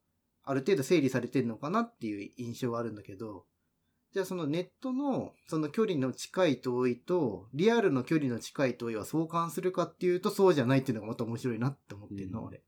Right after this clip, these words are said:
Speaker 2: うん。面白いと思う。
Speaker 1: うん。
Speaker 2: 最近さ、
Speaker 1: うん。
Speaker 2: えーっと、エスエヌエスと幸福度の関係みたいな
Speaker 1: あんの？
Speaker 2: 論文出たの知ってる？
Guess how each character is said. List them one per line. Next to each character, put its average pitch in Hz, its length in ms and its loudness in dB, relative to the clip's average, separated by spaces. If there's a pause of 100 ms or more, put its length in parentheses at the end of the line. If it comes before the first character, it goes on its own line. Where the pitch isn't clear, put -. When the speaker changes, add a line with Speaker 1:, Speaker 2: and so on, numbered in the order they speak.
(160)
Speaker 2:
う 104 40 -20
ん。 92 200 -16 (460)
面 95 100 -18
白 92 220 -14
い 87 60 -20
と 87 120 -20
思 82 80 -20
う。 80 40 -20
Speaker 1:
う 80 600 -20
ん。 107 40 -20 (2750)
Speaker 2:
最 185 180 -8
近 170 240 -14
さ、 127 340 -10 (540)
Speaker 1:
う 123 80 -18
ん。 113 100 -14
Speaker 2:
え - 40 -10
ー 110 200 -12
っ - 140 -18
と、 98 300 -6 (2000)
エ 135 80 -2
ス 208 240 -2
エ 220 120 2
ヌ 226 100 -6
エ 226 140 -10
ス - 160 -18
と - 180 -8
幸 180 360 -2
福 - 260 -6
度 170 100 0
の 98 140 -10
関 101 240 -12
係 107 200 -10
み 101 120 -12
た 92 100 -14
い 87 40 -20 (880)
な 151 100 0
Speaker 1:
あ 160 60 8
ん 139 80 8
の？ 92 140 0
Speaker 2:
論 80 80 -6
文 104 180 -10
出 101 140 -10
た 92 100 -14
の 90 60 -20 (220)
知 - 140 -20
っ - 60 -20
て - 80 -20
る？ 87 180 -20